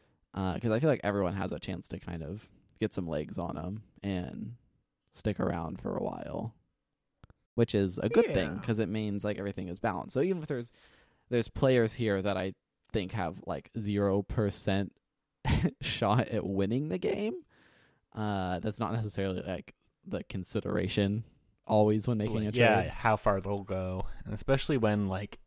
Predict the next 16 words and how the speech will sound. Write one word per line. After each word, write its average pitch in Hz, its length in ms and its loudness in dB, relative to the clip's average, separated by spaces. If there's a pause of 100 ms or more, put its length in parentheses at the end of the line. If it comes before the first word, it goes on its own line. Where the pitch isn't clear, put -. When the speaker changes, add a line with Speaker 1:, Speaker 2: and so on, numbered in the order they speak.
(200)
Speaker 3:
the 123 120 -4
entire 107 720 2 (300)
roster 107 420 2
gets 104 160 0
blown 101 420 0
up 101 160 -4
at - 80 -4
the 95 60 -6
merge. 107 480 -4 (400)
Speaker 1:
Yeah. - 220 -8 (880)
So - 220 -4 (240)
it's, 180 160 -2
it's, - 320 -4
uh, 359 280 -4
it's - 180 -4
interesting, 147 680 -6